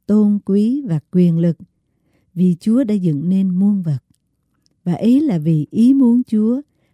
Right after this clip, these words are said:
mà muôn vật mới có và đã được dựng nên." Thưa quý vị, chúng ta cần được nhắc nhở thường xuyên rằng thế giới này không được tạo dựng để xoay quanh chúng ta,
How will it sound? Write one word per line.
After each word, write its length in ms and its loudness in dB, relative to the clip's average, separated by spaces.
mà 200 -2
muôn 300 0
vật 240 -6
mới 240 0
có 400 -2
và 360 -2
đã 280 -4
được 220 -2
dựng 320 -4
nên." 360 -4
Thưa 180 0
quý 200 -2
vị, 220 -4
chúng 180 -2
ta 140 -4
cần 280 0
được 220 -2
nhắc 160 -2
nhở 320 0
thường 320 0
xuyên 360 0
rằng 260 -4
thế 180 0
giới 280 4
này 260 0
không 240 0
được 220 -4
tạo 240 -2
dựng 340 0
để 440 -2
xoay 480 -2
quanh 280 0
chúng 240 -4
ta, 260 -4